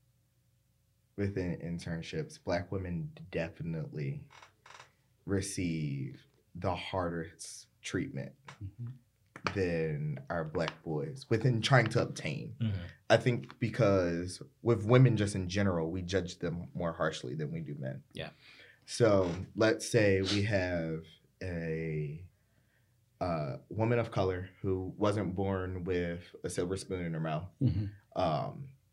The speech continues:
Speaker 1: and she's just getting to the point where she feels comfortable with applying to the internships that she wants to go into.
Speaker 3: Mm-hmm.
Speaker 1: But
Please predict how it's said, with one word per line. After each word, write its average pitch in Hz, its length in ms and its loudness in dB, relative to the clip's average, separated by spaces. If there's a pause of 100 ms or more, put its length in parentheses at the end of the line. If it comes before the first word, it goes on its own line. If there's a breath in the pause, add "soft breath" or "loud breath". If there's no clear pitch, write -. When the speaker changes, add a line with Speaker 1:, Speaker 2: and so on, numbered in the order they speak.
(120)
Speaker 1:
and 117 100 4
she's 135 240 8
just 127 440 6
getting 110 340 6
to 110 120 -2
the 98 100 4
point 98 340 -2
where 95 260 2
she 101 140 -4
feels 160 340 10
comfortable 87 640 0 (400 loud breath)
with 110 300 4
applying 92 340 0
to 98 120 -2
the 85 80 0
internships 90 720 -2
that - 120 -2
she - 140 -4
wants 85 280 -4
to 82 320 -2 (140)
go 87 240 0
into. 78 380 -4
Speaker 3:
Mm-hmm. 101 260 -6 (380 loud breath)
Speaker 1:
But 104 400 4